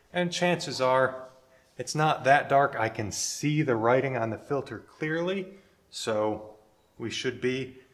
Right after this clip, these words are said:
in good shape. I'm just going to top up my level one last time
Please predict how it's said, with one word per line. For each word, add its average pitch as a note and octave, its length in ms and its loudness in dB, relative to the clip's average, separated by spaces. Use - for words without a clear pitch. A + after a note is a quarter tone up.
in A#2+ 120 -4
good C3+ 240 -2
shape. G#3+ 380 -2
I'm A2+ 160 -6
just G#2+ 220 -10
going A#2+ 300 -4
to G#2+ 300 -10
top - 520 -6
up - 480 -4
my C3 200 0
level D3+ 760 -2
one C#3+ 260 -6
last C#3+ 400 -8
time G3+ 360 2